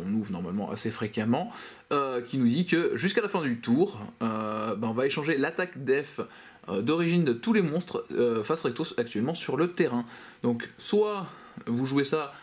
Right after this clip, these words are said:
avant d'invoquer votre monstre, pour passer un monstre adverse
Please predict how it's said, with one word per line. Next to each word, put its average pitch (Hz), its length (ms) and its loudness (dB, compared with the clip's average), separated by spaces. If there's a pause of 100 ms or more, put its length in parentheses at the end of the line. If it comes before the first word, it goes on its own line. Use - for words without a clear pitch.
(160)
avant 135 260 -2
d'invoquer 120 300 0
votre 113 340 2
monstre, 151 420 0
pour - 140 -6
passer 139 420 0 (300)
un 120 80 0
monstre 131 200 -2
adverse 127 380 0